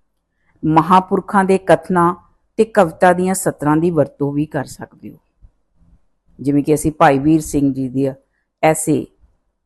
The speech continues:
ਜਿਹੜਾ ਹੈ ਸਮੇਂ ਦੀ ਸੰਭਾਲ ਦੇ ਵਿੱਚ ਉਹਨਾਂ ਦੀਆਂ ਤੁਕਾਂ ਦਿੰਦੇ ਹਾਂ, "ਹੋ ਸੰਭਲ ਸੰਭਾਲ ਇਸ ਨੂੰ", ਇਸ ਤਰ੍ਹਾਂ ਦੀਆਂ, ਜਾਂ ਗੁਰਬਾਣੀ ਦੇ ਵਿੱਚੋਂ ਤੁਕਾਂ ਹੈ, "ਮਿੱਠਤ ਨੀਵੀਂ ਨਾਨਕਾ, ਗੁਣ ਚੰਗਿਆਈਆਂ ਤਤ",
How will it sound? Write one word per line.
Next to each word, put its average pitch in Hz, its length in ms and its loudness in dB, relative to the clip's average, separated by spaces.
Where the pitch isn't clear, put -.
ਜਿਹੜਾ 135 220 -2
ਹੈ 127 200 -2
ਸਮੇਂ 147 360 2
ਦੀ 143 100 0
ਸੰਭਾਲ 139 440 -2
ਦੇ 143 100 -2
ਵਿੱਚ 143 280 -6
ਉਹਨਾਂ 135 220 -6
ਦੀਆਂ 135 180 -4
ਤੁਕਾਂ 160 380 -2
ਦਿੰਦੇ 131 360 -6
ਹਾਂ, 127 100 -8
"ਹੋ 226 220 8
ਸੰਭਲ 147 500 0
ਸੰਭਾਲ 151 680 0
ਇਸ - 200 -10
ਨੂੰ", 131 260 -6
ਇਸ 208 100 -2
ਤਰ੍ਹਾਂ 208 280 0
ਦੀਆਂ, 190 320 -2
ਜਾਂ 190 180 4
ਗੁਰਬਾਣੀ 160 560 2
ਦੇ 175 120 2
ਵਿੱਚੋਂ 165 320 -2
ਤੁਕਾਂ 156 360 0
ਹੈ, 156 40 2
"ਮਿੱਠਤ 151 560 -2
ਨੀਵੀਂ 151 280 4
ਨਾਨਕਾ, 143 580 -2
ਗੁਣ 151 240 -2
ਚੰਗਿਆਈਆਂ 139 640 -4
ਤਤ", 151 500 -2